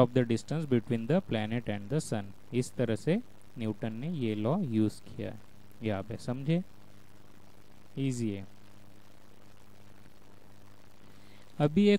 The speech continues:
कुछ फॉर्मूलाज है, ये फॉर्मूला भी जैसे मैंने बोला ना, आप एक कार्ड शीट के ऊपर लिख सकते हैं, हम्म? जो आप बार बार विजुअलाइज कर सकते हैं, so that you can learn this। These are all kinematic equation of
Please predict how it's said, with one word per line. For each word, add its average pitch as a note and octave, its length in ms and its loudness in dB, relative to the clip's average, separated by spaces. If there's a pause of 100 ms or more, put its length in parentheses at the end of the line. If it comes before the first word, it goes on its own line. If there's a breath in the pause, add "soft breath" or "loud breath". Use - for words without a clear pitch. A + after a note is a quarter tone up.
कुछ G#3 200 10
फॉर्मूलाज D#3+ 760 12
है, G2 120 -4 (380)
ये C3+ 140 8 (100)
फॉर्मूला C#3+ 440 10
भी D#3+ 140 8
जैसे D3 280 6
मैंने D#3 180 0
बोला D3 240 8
ना, C3 160 2
आप A#2+ 140 4
एक C3+ 160 4
कार्ड A#2+ 240 4
शीट - 280 -2
के C#3 80 6
ऊपर B2+ 240 8
लिख B2+ 200 2
सकते A#2 480 4
हैं, A2+ 80 6 (200)
हम्म? G3 160 -4 (560)
जो C#3 180 8
आप C3 280 0 (260)
बार A#2+ 200 6
बार D3+ 220 6
विजुअलाइज D3 600 6
कर C3 160 6
सकते - 340 -2
हैं, G3+ 240 0
so A#2+ 260 0
that D#3+ 280 0
you A#2 100 4
can B2+ 320 -2
learn A#2 240 6
this। G#2 160 -4
These A#2 140 2
are B2+ 120 6
all D3+ 180 8 (460 soft breath)
kinematic C3+ 680 4
equation C3 420 2
of D#3 140 0